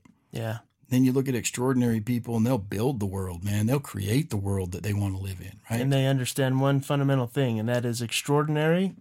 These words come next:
Speaker 1: is in your control.
Speaker 2: It
Speaker 1: Tech
Speaker 2: is.
Speaker 1: Nation, extraordinary is absolutely
Speaker 2: Yeah.
Speaker 1: in your control.
Speaker 2: Yeah, it's in your emotions. It's in the way you view life. It's in the way
Speaker 1: Yeah.
Speaker 2: you view that day, that moment, this very moment.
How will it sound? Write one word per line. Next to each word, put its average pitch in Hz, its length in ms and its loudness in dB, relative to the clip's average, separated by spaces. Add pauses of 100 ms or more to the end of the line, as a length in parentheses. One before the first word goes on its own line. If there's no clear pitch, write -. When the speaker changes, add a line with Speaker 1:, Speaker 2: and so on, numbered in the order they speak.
(180)
Speaker 1:
is 117 180 -2
in 127 140 4
your 135 140 4
control. 107 600 -2
Speaker 2:
It 107 120 0
Speaker 1:
Tech 131 220 6
Speaker 2:
is. 131 60 -4
Speaker 1:
Nation, 139 400 2
extraordinary 156 800 2
is - 220 -8 (120)
absolutely 143 840 2 (260)
Speaker 2:
Yeah. 113 160 4
Speaker 1:
in 131 180 8
your 117 140 2
control. 104 460 -2
Speaker 2:
Yeah, 175 220 2
it's 117 140 -2
in 147 120 4
your 151 140 4
emotions. 131 600 2
It's 104 180 -2
in 135 140 6
the 120 80 4
way 131 160 2
you 135 240 4
view 113 340 2
life. 110 440 -2
It's - 160 -4
in 113 160 4
the 123 200 4
way 127 100 4
Speaker 1:
Yeah. 131 60 2
Speaker 2:
you 120 120 4
view 117 300 4
that 120 340 0
day, 120 240 4
that 104 200 0
moment, 117 460 4
this 185 160 6
very 117 300 6
moment. 90 340 -2